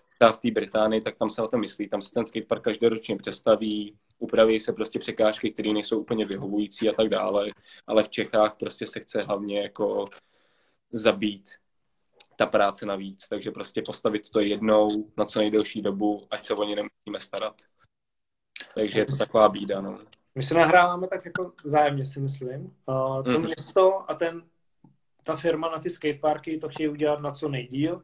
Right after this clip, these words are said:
Speaker 2: aby měli klid, aby se děti zabavily, ale oni asi nemyslí na to, že by tam někdo mohl na tom se zlepšovat a růst. Oni vůbec nemyslí na to, že to je pro někoho profi asi, ne?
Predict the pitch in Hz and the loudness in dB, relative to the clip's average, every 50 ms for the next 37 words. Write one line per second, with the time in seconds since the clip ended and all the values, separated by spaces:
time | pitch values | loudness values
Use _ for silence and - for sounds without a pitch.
0 | _ _ - 135 - 165 170 170 170 175 170 - - 131 113 131 170 170 - 143 | _ _ -4 -2 0 4 4 6 6 6 4 2 0 -4 -2 -2 -2 -2 -2 -2
1 | 156 - - 165 156 160 - 196 180 151 165 139 143 139 135 139 131 123 123 127 | -2 -2 0 -2 -2 0 0 0 2 2 2 2 2 2 2 0 0 0 0 -2
2 | 156 - - _ - _ _ _ _ _ _ _ _ - 139 147 160 151 170 180 | -4 -6 -10 _ -20 _ _ _ _ _ _ _ _ 0 2 2 4 4 4 2
3 | 202 190 208 202 - 233 233 233 247 262 - - 190 180 160 156 151 139 160 151 | 2 0 -2 -2 -2 -2 -2 0 0 -2 -4 -2 -2 0 0 0 0 0 0 -2
4 | 139 139 151 147 143 139 135 135 - - _ _ _ _ _ _ 139 143 160 139 | 0 2 4 4 4 4 2 0 -4 -10 _ _ _ _ _ _ -4 -4 -2 -2
5 | 165 160 165 160 156 151 143 147 156 147 147 143 143 147 151 147 139 - 160 139 | -2 -2 -2 -2 -2 -2 2 2 4 4 4 2 2 -2 -4 -4 -4 -4 -4 -2
6 | 139 156 151 147 139 - - 156 139 139 135 139 143 135 139 - - 160 147 135 | -2 -2 -4 -4 -4 -4 -4 -4 -4 -4 -2 -2 -2 -2 -2 -2 0 0 0 2
7 | 139 131 131 131 131 - - - 135 123 123 123 120 123 120 135 151 160 160 156 | 2 2 2 0 -2 -4 -8 -6 -4 -2 -2 -2 -4 -6 -6 -2 0 2 2 2
8 | 156 156 - - - - _ _ _ _ _ _ _ 151 147 170 170 202 202 214 | 2 0 -6 -14 -18 -20 _ _ _ _ _ _ _ -2 0 2 2 4 4 4
9 | 208 208 214 214 214 - 208 196 185 180 180 185 185 175 180 - 190 185 190 185 | 2 2 0 -2 -2 -2 -2 0 0 2 2 0 -2 -2 2 4 6 6 6 6
10 | - _ 185 185 180 180 185 185 190 175 196 190 202 208 208 202 - 139 110 - | 4 _ 0 0 2 0 -2 0 0 -2 0 2 2 2 2 2 -2 -4 -4 -4
11 | - - 120 110 107 117 170 | -8 -14 -18 -20 -20 -20 -20